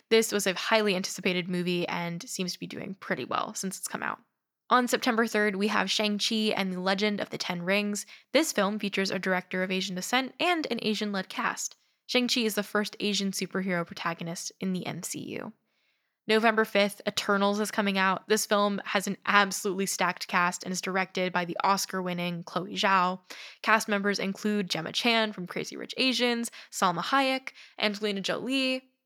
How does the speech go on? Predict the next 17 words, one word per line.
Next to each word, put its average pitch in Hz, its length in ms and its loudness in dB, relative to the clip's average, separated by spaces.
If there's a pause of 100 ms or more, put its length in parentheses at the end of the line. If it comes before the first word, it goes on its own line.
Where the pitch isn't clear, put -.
(160)
Kumail 240 640 2 (420)
Nanjiani, 208 760 2 (480)
and 202 160 2
Brian 247 320 4
Tyree 233 340 2
Henry, 180 400 -6 (300)
best 247 240 4
known 226 400 0
as 185 260 0
Paper 220 540 -2 (180)
Boi 185 500 0
from 196 200 2
the 185 120 -2
F 214 200 0
X 240 220 0
show 208 420 2
Atlanta. 190 500 -6